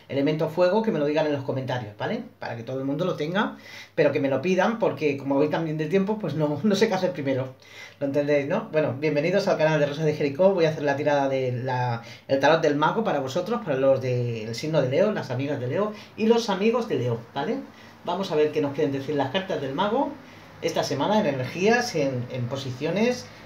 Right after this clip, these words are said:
astrales también, claro, con la, con la Rosa de Jericó, como ya sabéis, que es mi, mi talismán, y es la que me guía, es, eh, es mi guía. Yo siempre digo que la, la Rosa de Jericó es la que me, la que me habla, la que me dice a veces, eh,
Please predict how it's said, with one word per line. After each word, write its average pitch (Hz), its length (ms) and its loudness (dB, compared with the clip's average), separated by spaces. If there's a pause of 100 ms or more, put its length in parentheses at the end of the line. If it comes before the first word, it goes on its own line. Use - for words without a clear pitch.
astrales 220 520 2
también, 180 420 0 (180)
claro, 180 240 -2
con 143 120 -2
la, 110 320 -2
con 127 100 -2
la 120 160 0
Rosa 135 180 -8
de 127 140 0
Jericó, 135 340 -4
como 147 200 -6
ya 127 280 -4
sabéis, 165 440 -2 (500)
que 127 60 -8
es 123 100 -8
mi, 123 360 0 (140)
mi 143 100 -6
talismán, 147 540 0 (1040)
y 156 80 2
es 156 80 4
la 156 140 4
que - 80 0
me 147 140 4
guía, 131 280 0 (260)
es, 135 280 -6
eh, 135 280 0
es 156 120 -2
mi 156 100 0
guía. 120 400 -2
Yo 131 100 -8
siempre 156 220 -6
digo 160 220 0
que 156 120 0
la, 135 240 4
la 135 140 -2
Rosa 143 200 -4
de 156 80 -2
Jericó 156 280 0
es 165 80 4
la 156 160 0
que 147 60 -6
me, 135 260 -2 (280)
la 139 100 0
que 147 80 4
me 151 160 4
habla, 147 280 8
la 131 140 4
que 143 80 -2
me 139 120 2
dice 160 440 4
a 156 60 6
veces, 156 360 -2
eh, 143 280 -2